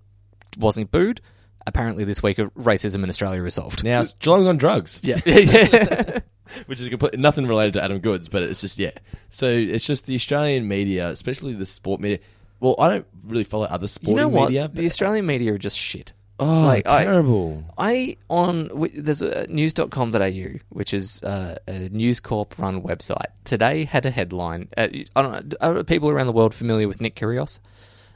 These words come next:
Speaker 2: I'm
Speaker 1: Um,
Speaker 2: not even familiar with
Speaker 1: okay,
Speaker 2: him.
Speaker 1: Nick Kyrgios, Australian tennis player.
Speaker 2: Oh, of course I am. Yes.
Speaker 1: Yeah, yeah, yeah.
Speaker 2: He's the one that's the little spoiled brat, isn't he?
Speaker 1: Yeah, exactly.
Speaker 2: Yeah.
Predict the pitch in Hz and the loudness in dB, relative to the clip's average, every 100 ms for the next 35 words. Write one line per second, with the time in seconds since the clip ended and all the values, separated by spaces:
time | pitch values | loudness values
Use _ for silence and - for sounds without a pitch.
0 | - 101 120 92 78 76 - 78 76 76 | -8 -2 -2 -2 -6 -10 -10 -8 -8 -8
1 | 85 - 160 - 120 110 170 - 120 101 | -10 -6 -4 0 0 0 0 -4 -4 -4
2 | 95 92 - 95 117 - - 175 110 90 | -4 -6 -6 -4 -6 -4 2 4 4 -2
3 | - - 160 170 160 87 85 135 - 78 | -14 -10 -6 -4 -4 -8 -2 0 2 2
4 | 95 85 127 117 107 107 98 87 92 92 | 0 -2 -4 -6 -6 -6 -6 -8 -10 -10
5 | 92 - 98 73 98 76 85 113 185 107 | -10 -6 -6 -4 -8 -8 -6 2 2 2
6 | 123 110 90 | 0 0 0